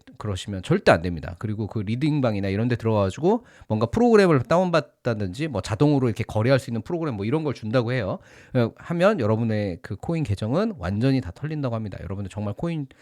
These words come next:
조심하시고, 사기꾼들이 넘쳐나는 세상입니다. 그래서 저, 여러분들 저처럼 이렇게 실패하지 않으시기를 바라고, 다음 시간에는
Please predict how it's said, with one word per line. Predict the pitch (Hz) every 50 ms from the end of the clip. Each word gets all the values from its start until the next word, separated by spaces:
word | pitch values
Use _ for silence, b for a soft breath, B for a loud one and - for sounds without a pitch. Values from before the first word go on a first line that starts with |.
| B B B
조심하시고, | - 110 - 131 131 123 104 - 107 - 123 143 185 170
사기꾼들이 | - 170 190 190 - 185 165 143 143 139 135 127 107 -
넘쳐나는 | - 110 123 151 151 - 196 202 196 185 170
세상입니다. | 151 165 139 160 156 135 113 95 95 92 - b b b b b b b
그래서 | - 95 117 123 139 160 185 202 202 b b b b b b b b b _
저, | - 98 101
여러분들 | 104 104 107 110 107 107 107 107 107 101
저처럼 | - - 101 - - 113 104 101 95 92 101 120 151 - -
이렇게 | - - - 90
실패하지 | - - 160 - - 143 127 117 113
않으시기를 | 80 80 90 87 - - 98 87 90
바라고, | - 82 82 90 87 - 92 98 120 151 180 202 -
다음 | 101 98 104 120
시간에는 | - - 127 120 110 107 113 151 175 160 104 85